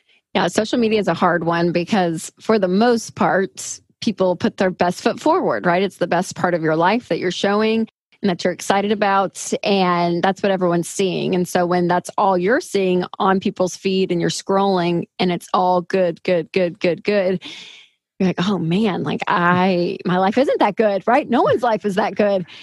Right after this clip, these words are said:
And so you start to become discontent and you start to find yourself wanting a better vacation, wanting a better car, wanting a different kitchen. I mean, you fill in the blank.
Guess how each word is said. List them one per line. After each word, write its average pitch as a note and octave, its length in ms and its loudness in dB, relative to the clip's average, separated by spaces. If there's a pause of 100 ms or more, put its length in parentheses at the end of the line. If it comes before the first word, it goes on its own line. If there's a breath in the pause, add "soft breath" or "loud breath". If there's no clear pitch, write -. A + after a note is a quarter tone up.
(220 loud breath)
And A#3+ 140 2
so B3 80 2
you A3+ 180 0
start A#3 240 0
to B3 80 -2
become A3 300 2
discontent A#3 840 -2
and G3 200 0
you G3 80 0
start G3+ 180 0
to G#3 100 -4
find G3 280 2
yourself F#3 480 0
wanting G#3+ 260 0
a G3+ 60 0
better F3+ 200 0
vacation, E3+ 460 -2
wanting F#3+ 240 2
a F3+ 60 0
better E3+ 240 0
car, E3 240 0
wanting F#3 260 2
a F3+ 60 0
different F3 320 -4
kitchen. F3+ 420 -2
I F#3+ 40 2
mean, F#3+ 180 0 (300)
you A3 180 0
fill A3 180 0
in G#3 120 2
the F#3+ 40 0
blank. F#3 440 -2